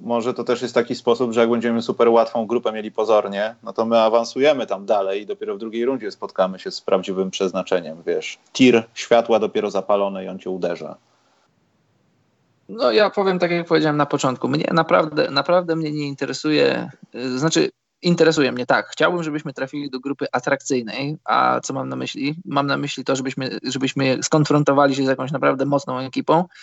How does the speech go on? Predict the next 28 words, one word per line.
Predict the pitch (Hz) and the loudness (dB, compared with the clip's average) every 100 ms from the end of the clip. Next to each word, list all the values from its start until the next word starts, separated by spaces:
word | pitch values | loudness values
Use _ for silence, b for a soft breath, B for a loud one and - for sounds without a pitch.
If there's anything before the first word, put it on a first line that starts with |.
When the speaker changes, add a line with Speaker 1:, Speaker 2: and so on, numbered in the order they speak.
| B B B - | B B B -4
Speaker 2:
bo | - 190 | 2 4
jeszcze | - - 143 | 4 2 2
raz, | 120 131 - | 2 0 -8
nie | 135 139 | -8 -6
jedziemy | 139 156 170 | -2 -2 -2
na | 151 | -4
te | 143 | -4
mistrzostwa | 139 127 143 139 139 110 - | -6 -4 -4 0 0 0 -4
wygrywać. | 131 147 147 123 95 - - _ _ _ | -2 2 2 2 0 -6 -18 _ _ _
Cieszmy | - 175 175 160 | 4 4 4 -6
się | 151 | -4
samym | 143 143 135 | -4 -4 -4
awansem | 120 127 123 117 139 165 180 _ b b b - | -2 -2 -4 -4 -6 -6 -10 _ b b b -10
i | - | -4
też | 143 147 | 0 2
nie | 151 | 0
dmuchajmy | 143 147 151 151 | -2 0 0 0
balonika, | 139 135 139 147 139 | 2 0 0 -2 -2
tak | 135 | -4
jak | 127 | -4
to | 143 | -2
robią | 139 135 135 | 0 0 -2
piłkarze, | - 139 147 131 127 131 131 139 - - - | 0 2 4 2 2 2 0 -4 -12 -12 -6
dziennikarze | 143 139 143 139 131 131 | -4 -2 2 2 2 0
piłkarscy | 139 131 135 127 - 127 | -4 -2 0 0 -2 -6
i | 123 117 120 | -6 -8 -8
kibice | 131 135 - | -6 -4 -4
piłkarscy. | - 135 135 135 135 147 | -4 -2 0 0 0 -2